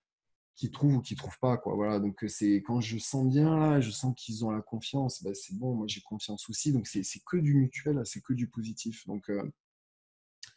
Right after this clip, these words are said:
donc voilà. C'est top, merci Mylène.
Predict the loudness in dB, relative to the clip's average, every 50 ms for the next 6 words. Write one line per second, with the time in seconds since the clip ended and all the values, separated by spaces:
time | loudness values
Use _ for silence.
0 | _ _ 4 8 10 12 12 12 12 8 4 -4 -12 -16 -20 -20 -20 -20 _ _
1 | _ _ -20 -20 -20 -20 -20 -20 -20 _ _ _ _ _ _ _ -2 2 2 6
2 | 6 6 6 8 6 4 4 2 2 4 6 8 8 8 8 6 6 4 4 2
3 | 0